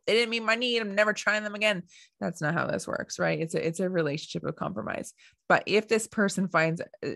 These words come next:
always shows a clear pattern that they can't meet your need, we have to, you know, really understand, have conversation,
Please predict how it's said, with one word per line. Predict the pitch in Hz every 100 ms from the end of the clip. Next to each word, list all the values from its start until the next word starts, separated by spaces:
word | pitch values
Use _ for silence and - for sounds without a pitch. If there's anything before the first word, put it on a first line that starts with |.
| -
always | 175 180 190
shows | - 160 160
a |
clear | 151 160 156
pattern | 151 131 147 143 147 - _ _ _ _ -
that | 151 160
they | 156
can't | 151 160 139
meet | 160 170 180
your | 196
need, | 196 202 214 233 - - _ _ _ _ _ _
we | 185
have | 180 175 170 180 -
to, | 185 165 160 160 156 156 165 _ _ _ -
you | 180
know, | 156 143 147 143 - 170
really | 175 190 202 202
understand, | 175 170 170 - 160 156 147 151
have | - 156 175 -
conversation, | 208 190 180 156 147 - 147 143 143